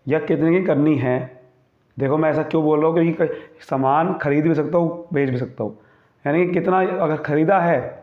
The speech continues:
तो कितने की payment करी है, या उधार में ख़रीदा तो कितने की करूँगा,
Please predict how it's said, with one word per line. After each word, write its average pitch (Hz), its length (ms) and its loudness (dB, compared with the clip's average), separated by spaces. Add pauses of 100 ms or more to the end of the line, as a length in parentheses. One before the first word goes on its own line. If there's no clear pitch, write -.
(460)
तो 156 80 -2
कितने 160 300 -2
की 151 80 0
payment 135 300 0
करी 127 240 0
है, 123 200 -4 (400)
या 143 120 2
उधार 143 360 0
में 165 100 0
ख़रीदा 156 200 0
तो 151 100 2
कितने 147 260 -2
की 147 60 -8
करूँगा, 123 560 -2